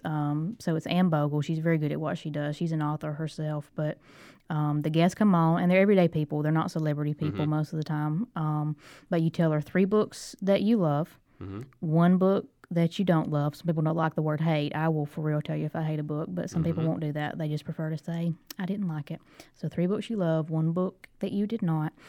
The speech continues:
Speaker 1: and then she'll give you three book recommendations that you might,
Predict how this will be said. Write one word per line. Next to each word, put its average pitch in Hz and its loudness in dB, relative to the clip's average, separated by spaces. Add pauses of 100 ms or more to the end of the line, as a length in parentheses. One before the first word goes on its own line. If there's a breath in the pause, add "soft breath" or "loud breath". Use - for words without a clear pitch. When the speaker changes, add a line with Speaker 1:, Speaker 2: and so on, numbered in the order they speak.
(240 loud breath)
Speaker 1:
and 175 4
then 160 6
she'll 180 2
give 180 2
you 165 2
three 175 0
book 165 0
recommendations 151 -2
that 147 -2
you 160 -2
might, 151 -2